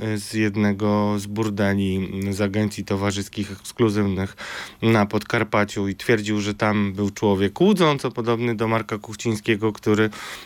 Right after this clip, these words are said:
mm, uprawiał seks z nieletnią, a może nawet z bardzo nieletnią. E, n-,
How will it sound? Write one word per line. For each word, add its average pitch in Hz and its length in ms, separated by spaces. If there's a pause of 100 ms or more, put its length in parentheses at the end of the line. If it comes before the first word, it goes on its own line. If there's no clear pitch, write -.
(100)
mm, 107 580
uprawiał 107 520
seks 101 420 (200)
z 101 140
nieletnią, 104 640 (1080)
a 165 120
może 151 260
nawet 147 360
z 135 60
bardzo 117 380
nieletnią. 113 540
E, 160 100 (520)
n-, 143 300